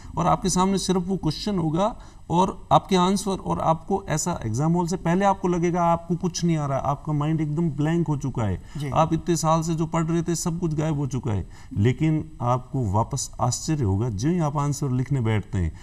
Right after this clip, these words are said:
Speaker 1: तब आपको अंदर से वो सारी बातें आएगी और आपको कई चीज़ें तो ऐसी आएगी जो आपको लगेगा कि ये तो मैंने इससे पहले कभी सोची ही नहीं थी।
Speaker 2: जी।
Speaker 1: और एग्जाम हॉल का, एग्जाम का टाइम जैसे जैसे बढ़ता है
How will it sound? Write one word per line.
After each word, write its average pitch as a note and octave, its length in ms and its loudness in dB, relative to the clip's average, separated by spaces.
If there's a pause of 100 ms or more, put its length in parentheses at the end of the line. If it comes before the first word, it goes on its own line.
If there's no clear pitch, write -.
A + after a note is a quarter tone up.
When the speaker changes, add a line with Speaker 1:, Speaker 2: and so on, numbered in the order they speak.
(200)
Speaker 1:
तब B2 140 0
आपको A#2+ 280 0
अंदर A#2 280 2
से A2+ 180 -4
वो A#2 200 0
सारी C#3 420 0
बातें A#2 340 0
आएगी A#2 300 0
और C3 120 0
आपको B2 260 0
कई C3 180 0
चीज़ें B2+ 320 -2
तो C3 100 -4
ऐसी C#3 280 -2
आएगी B2+ 300 0
जो C3+ 160 -2
आपको B2+ 240 0
लगेगा C3 380 0
कि A#2+ 100 -2
ये A#2 140 0
तो B2+ 120 -4
मैंने B2+ 260 0
इससे C3 200 -6
पहले B2 300 -4
कभी B2 160 -4
सोची C3 280 -4
ही D3+ 60 0
नहीं A#2 140 0
थी। E2+ 180 -8 (360)
Speaker 2:
जी। D3 180 -6
Speaker 1:
और B2 140 -2
एग्जाम C#3+ 320 2
हॉल D#3+ 200 2 (520)
का, D3+ 200 -2
एग्जाम C3 360 2
का F3+ 60 -2 (120)
टाइम D3+ 240 2
जैसे D#3+ 260 0
जैसे E3+ 240 2
बढ़ता C3 320 -2
है G#2 120 -2